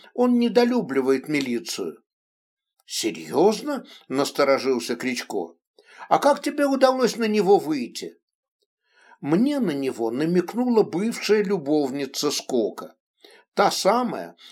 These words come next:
которую они в своё время удачно поделили с господином Черепановым. Интересная женщина, но слишком себе на уме. Я не уверен, что можно полностью ей доверять.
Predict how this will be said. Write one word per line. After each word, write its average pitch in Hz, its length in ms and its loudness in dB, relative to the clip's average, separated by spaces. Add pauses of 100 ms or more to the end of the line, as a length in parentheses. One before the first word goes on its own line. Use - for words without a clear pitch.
(120)
которую 247 460 2
они 214 180 0
в - 80 -10
своё 202 400 2
время 214 320 0
удачно 214 600 2
поделили 175 640 0
с 156 80 -2
господином 139 720 -2
Черепановым. 110 960 -4 (720)
Интересная 226 920 2
женщина, 131 680 -2 (200)
но 151 180 2
слишком 175 560 -2
себе 123 400 0
на 113 120 -4
уме. 104 440 -8 (800)
Я 226 200 2
не 294 140 0
уверен, 240 420 2
что - 240 2
можно 185 320 0
полностью 151 680 2
ей 123 220 -2
доверять. 113 720 -4